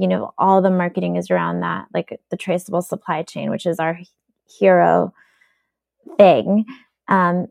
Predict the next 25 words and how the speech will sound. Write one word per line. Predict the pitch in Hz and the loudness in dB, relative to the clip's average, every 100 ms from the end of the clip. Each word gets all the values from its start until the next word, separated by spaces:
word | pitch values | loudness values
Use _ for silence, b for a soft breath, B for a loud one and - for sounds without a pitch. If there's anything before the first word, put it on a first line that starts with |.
| _ | _
we | 196 202 | 0 2
really | 208 190 240 240 240 196 | 2 6 8 10 8 6
just | 185 180 - _ _ _ _ _ _ | 2 -4 -12 _ _ _ _ _ _
started | - - 190 185 190 185 | -20 -2 4 6 6 4
from | - 170 | 0 -8
scratch. | - - - - 170 165 80 - - - - - _ - | -8 -18 -12 -2 0 2 0 -6 -18 -18 -20 -20 _ -8
We, | - 170 170 160 - _ _ | -4 -2 0 -2 -6 _ _
we | 196 190 180 | 0 2 4
reformulated | 180 208 196 185 - 196 190 185 180 175 | 2 4 2 2 2 4 6 8 8 6
something. | 196 - 175 | 2 0 2
We | 175 | 4
looked | 185 196 | 4 4
at | 185 - _ _ _ _ - | 2 0 _ _ _ _ 6
<clears throat> | 247 196 | 8 8
diets, | 220 196 196 185 - | 8 8 8 4 0
genetics, | 196 196 196 185 185 - b b b b b - - | 2 4 4 4 0 -20 b b b b b -20 0
lifestyle, | 202 208 214 208 208 190 180 180 180 180 b b _ - | 4 6 6 4 4 6 8 6 4 2 b b _ 0
um, | 196 185 170 160 202 _ _ _ _ _ _ - - | 2 2 0 -4 -8 _ _ _ _ _ _ -20 -4
and, | 208 190 175 - | 0 2 2 2
and | 196 185 | 2 4
so | 220 208 | 4 4
much | 196 - | 4 4
data | 180 175 170 160 | 6 6 6 2
to, | 180 - | -4 -6
to | - 190 | 0 2